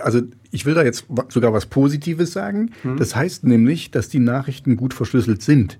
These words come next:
Speaker 1: Also das ist, das ist was Positives. Äh, da geht's um WhatsApp und, äh, andere, andere, ähm, Messenger. Und, äh, wenn die verschlüsselt sind, die Verschlüsselung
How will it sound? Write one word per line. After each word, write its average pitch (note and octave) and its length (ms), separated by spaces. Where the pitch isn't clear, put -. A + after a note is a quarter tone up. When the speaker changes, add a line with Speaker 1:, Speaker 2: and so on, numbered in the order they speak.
Speaker 1:
Also G#2+ 160
das G#2+ 160
ist, C3+ 220
das A#2 120
ist A#2 160
was A#2 160
Positives. C#3 760
Äh, A2 240
da A2 100
geht's B2 220
um A2 320
WhatsApp C3+ 560
und, G#2+ 500
äh, - 20
andere, B2 1200
andere, B2 560
ähm, A2 400
Messenger. D3 500
Und, B2+ 440
äh, A#2+ 100
wenn B2 100
die A#2+ 140
verschlüsselt D3 420
sind, E3 360
die B2+ 60
Verschlüsselung C#3 520